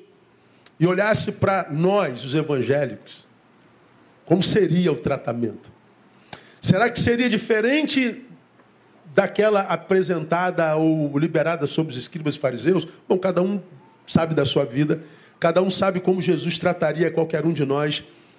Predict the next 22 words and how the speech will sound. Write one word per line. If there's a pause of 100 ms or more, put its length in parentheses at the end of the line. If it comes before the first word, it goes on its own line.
(140)
ah,
se
ele
aparecesse
na
nossa
frente. (960)
E
aí
Jesus
os
chama
de
sepulcros,
e
a
gente
começou
definindo
na
semana
passada,